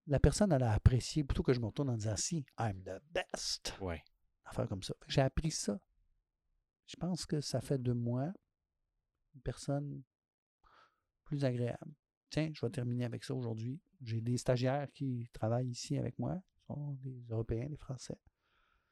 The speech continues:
Speaker 1: Euh, leur stage se termine à la fin de l'été. Il y en a un des trois qui est venu me trouver aujourd'hui en disant : «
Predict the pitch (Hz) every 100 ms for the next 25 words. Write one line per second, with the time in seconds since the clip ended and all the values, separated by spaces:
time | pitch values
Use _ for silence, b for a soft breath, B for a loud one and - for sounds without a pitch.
0 | _ _ _ 139 123 120 120 - 143 143
1 | - 123 135 131 135 123 117 147 135 123
2 | - - - _ _ _ _ - 117 110
3 | 113 120 117 - - 123 123 123 110 104
4 | 123 120 120 120 110 110 120 113 110